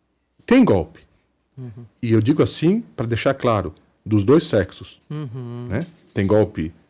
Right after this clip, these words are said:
Speaker 1: de moças pra homens, tem golpe de rapazes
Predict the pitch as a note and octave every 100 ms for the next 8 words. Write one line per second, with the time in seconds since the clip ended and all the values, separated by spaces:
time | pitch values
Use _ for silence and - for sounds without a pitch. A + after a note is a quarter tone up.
0 | _ _ - F2+ G2 A2 B2+ - F#2+ E2+
1 | - - _ _ _ _ _ _ _ _
2 | G2 E2+ F#2 D#3 A#3+ - - _ _ _
3 | _ _ _ - F#2 F#2+ A2+ A2+ F#2+ G2+
4 | - _ - E2+ G2+ A2+ B2 C3+ -